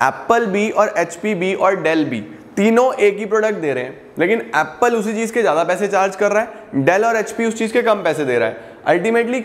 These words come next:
क्यों ऐसा हो रहा है कि Apple उसी चीज़ के ज़्यादा पैसे कमा पा रहा है? Just because of their goodwill, just because of their brand name, just because of their reputation। इसी को हम लोग super profit बोलते हैं, समझे? Super profit का अगर मैं formula wise लिखूं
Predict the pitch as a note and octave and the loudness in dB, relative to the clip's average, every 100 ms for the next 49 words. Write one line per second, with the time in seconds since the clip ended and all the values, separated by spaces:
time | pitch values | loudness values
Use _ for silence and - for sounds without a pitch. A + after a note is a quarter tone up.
0 | - C4+ C#4 B3+ A#3+ A#3 G3 F3 E3 F#3+ | -2 2 4 2 2 0 2 2 0 -2
1 | - A3+ - D#3 - G#3+ G#3+ F#3 F3 G#3 | -8 -6 -2 -2 0 -2 -2 -6 -4 -2
2 | G#3+ G#3 G3+ C#3+ D#3 E3+ F3 F3 F3 F3 | -2 0 2 2 0 0 -2 -2 0 0
3 | F3 E3+ F3 - - - - - B2 E3 | 2 0 -2 -8 -18 -18 -16 -8 2 2
4 | F3 D#3+ D#3+ D#3 D#3 C#3+ D#3 D3+ B2 A#2+ | 2 0 2 2 2 2 0 0 0 0
5 | B2 C3 G#2 G2+ C3+ D3 D3 D#3+ D#3+ D3 | 2 2 0 -2 -2 0 2 2 2 0
6 | F3 D#3+ A2 B2 B2 D3 C#3 C3 A2 G#2 | -2 -2 -2 -2 0 0 0 0 -2 2
7 | D#3 D#3+ D#3 D#3+ E3 D3+ F3+ C#3+ A#2+ A#2+ | 0 0 0 2 0 2 0 2 -2 0
8 | C3+ C3 B2 G#2 - - - - F#3 A#3+ | 0 -2 -2 -6 -6 -14 -14 0 0 4
9 | B3 A#3+ G#3+ A#3 A#3+ F#3 F3 D#3 D3+ D3+ | 2 2 2 2 0 0 0 2 2 0
10 | B2 A#2 G2+ G#2+ - - - - - C3 | -2 -4 -2 -6 -10 -18 -20 -20 -4 2
11 | B2+ E3 F#3+ C3+ B2+ - E3+ G#3+ A3 A3 | 4 4 2 -2 -8 2 4 4 2 0
12 | A3+ A3 A3 A3+ A3+ A3+ - D#3 D3+ F#3+ | -2 -4 0 0 0 -4 -4 -2 0 2
13 | G#3 G3+ G3 E3+ - - | 2 0 0 -4 -4 -2